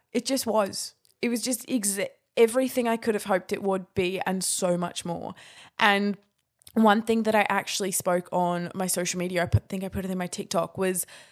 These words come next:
the fact that the only revelation I possibly had was sparked from a podcast I listened to, and that's actually one of the questions, so I'll go into that after.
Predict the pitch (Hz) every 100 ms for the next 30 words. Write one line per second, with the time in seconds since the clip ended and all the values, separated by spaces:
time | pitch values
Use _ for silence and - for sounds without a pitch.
0 | _ _ _ 202 226 - 208 - - 214
1 | 202 - 240 - 226 269 381 285 269 233
2 | 202 202 - 269 233 - 208 220 208 185
3 | 160 190 240 233 - - 185 - - 208
4 | 190 - 170 180 170 170 190 180 170 180
5 | 170 170 233 208 202 196 202 - 233 208
6 | 190 185 - 170 - 165 160 - 165 175
7 | 170 170 175 175 - 175 - 165